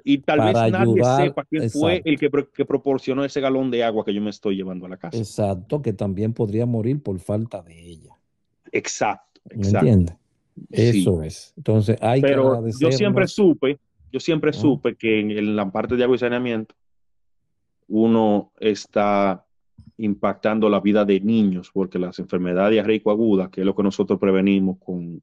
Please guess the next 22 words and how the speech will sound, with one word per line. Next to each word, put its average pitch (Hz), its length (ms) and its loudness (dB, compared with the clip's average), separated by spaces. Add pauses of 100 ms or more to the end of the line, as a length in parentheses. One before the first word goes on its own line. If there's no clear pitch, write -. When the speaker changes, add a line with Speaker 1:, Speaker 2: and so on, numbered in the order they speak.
Speaker 1:
las, 92 600 -10 (560)
con 95 120 -2
el 92 120 4
agua 104 220 2
segura, 120 400 2 (240)
Speaker 2:
Ujú. 123 360 4 (220)
Speaker 1:
afecta 139 560 -2
más 104 360 -2 (580)
a - 60 -12
los 165 220 -8
niños. 95 520 -4
¿Tú? 143 120 2
Entonces, 110 480 0 (420)
sabiendo 147 540 0
que 123 400 2
yo 117 180 -2
estoy 135 200 0
haciendo 123 500 0
algo 113 380 -2 (340)
para 107 200 2
los 104 220 -2
niños 110 600 -4